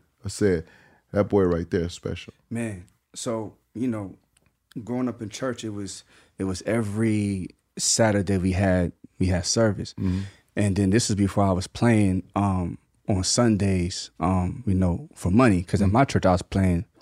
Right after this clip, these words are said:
Speaker 2: for free.
Speaker 1: For the
Speaker 2: You know?
Speaker 1: love.
Speaker 2: Yeah, it was,
Speaker 1: Yeah.
Speaker 2: it was my offering back,
Speaker 1: Yeah.
Speaker 2: uh, to God. So, you know, it was, it was just, "All right, cool, you know, it's all good." So my father was singing church. So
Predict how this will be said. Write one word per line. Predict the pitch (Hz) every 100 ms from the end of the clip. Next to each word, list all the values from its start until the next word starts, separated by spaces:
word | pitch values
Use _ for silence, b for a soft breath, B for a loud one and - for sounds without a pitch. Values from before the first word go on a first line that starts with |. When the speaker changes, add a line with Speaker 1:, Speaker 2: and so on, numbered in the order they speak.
| b b b
Speaker 2:
for | - -
free. | - 135 95 -
Speaker 1:
For | - 78
the |
Speaker 2:
You | 98
know? |
Speaker 1:
love. | 104 107 80 B B
Speaker 2:
Yeah, | 104 117 92
it | 104
was, | 101 98
Speaker 1:
Yeah. |
Speaker 2:
it | 110
was | 104
my | 101
offering | - 117 - 104 92
back, | 87 120 104 - - b b
Speaker 1:
Yeah. | 101 90
Speaker 2:
uh, | 101 104 92
to | -
God. | 87 113 113 95
So, | - 101
you | 101
know, | 107 98 95
it |
was, | 92 87
it | -
was | 98 95
just, | 95 98
"All | - 135
right, | 110
cool, | - 127 92
you | 110
know, | 95
it's | 104 -
all | 92 87
good." | 87 120 95
So | - 107 95 B B
my | 101 95
father | 110 139 139
was | 98 95
singing | - 170 98
church. | - 95 80 - - _
So | - 101 92